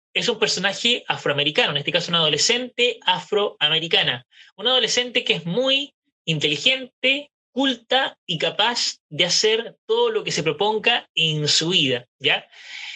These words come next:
Eh, si me preguntan a mí, ¿fue una inclusión bien hecha? Yo diría que sí, fue una inclusión bien hecha, es un personaje que re-, es un personaje interesante y carismático, un personaje que realmente vale la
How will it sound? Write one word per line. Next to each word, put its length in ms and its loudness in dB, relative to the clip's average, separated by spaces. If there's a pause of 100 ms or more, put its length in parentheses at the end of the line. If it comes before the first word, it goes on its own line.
(260)
Eh, 760 2
si 160 -4
me 80 0
preguntan 280 2
a 40 0
mí, 340 -2
¿fue 300 -4
una 100 2
inclusión 580 0
bien 160 2
hecha? 280 0
Yo 100 0
diría 260 2
que 120 -2
sí, 200 -2
fue 140 -4
una 100 0
inclusión 600 -2
bien 220 -2
hecha, 340 0
es 160 0
un 80 -6
personaje 340 0
que 120 2
re-, 260 0
es 100 -2
un 80 0
personaje 500 -2
interesante 1000 0 (380)
y 100 -6
carismático, 680 0
un 60 -4
personaje 340 0
que 100 -2
realmente 500 0
vale 200 2
la 180 0